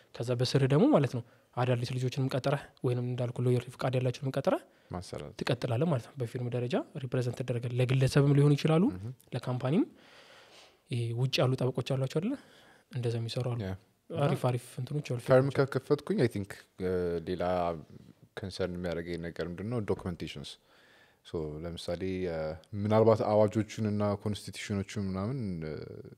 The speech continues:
Speaker 2: እንዲሁ የት እንዳሉት የምታውቃቸው ነገሮች ሊሆኑ ይችላሉ፣
Speaker 1: ምሁም።
Speaker 2: ማግኘት ትችል ይሆናል። ግን፣ እም፣ ኬዞችንም ማጥነ-፣ ማየት ይኖርብሃል አይደለ? ለምሳሌ ተመሳሳይ ኬዝ የዛሬ
Speaker 1: ያ።
Speaker 2: አስር ዓመት ከነበረ ያ ኬዝ ላይ ምንድን ነው ሀፕን ያደረገው? እነሱ፣ እነሱንስ ደግሞ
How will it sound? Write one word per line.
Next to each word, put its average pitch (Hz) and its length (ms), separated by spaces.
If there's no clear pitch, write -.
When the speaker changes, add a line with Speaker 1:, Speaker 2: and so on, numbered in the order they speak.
Speaker 2:
እንዲሁ 87 300
የት 92 200
እንዳሉት 90 380
የምታውቃቸው 87 600
ነገሮች 85 300
ሊሆኑ 82 160
ይችላሉ፣ 78 240
Speaker 1:
ምሁም። 80 100
Speaker 2:
ማግኘት 80 240
ትችል - 200
ይሆናል። 73 260
ግን፣ 131 160
እም፣ 85 260
ኬዞችንም 135 560
ማጥነ-፣ 110 320
ማየት 104 240
ይኖርብሃል 90 500
አይደለ? 87 240
ለምሳሌ 92 500
ተመሳሳይ 92 500
ኬዝ 95 200
የዛሬ 90 340
Speaker 1:
ያ። 113 120
Speaker 2:
አስር - 200
ዓመት 92 180
ከነበረ 92 420
ያ 101 180
ኬዝ 92 220
ላይ 90 120
ምንድን 87 180
ነው 90 80
ሀፕን 87 180
ያደረገው? 92 320
እነሱ፣ 110 360
እነሱንስ 107 460
ደግሞ 92 220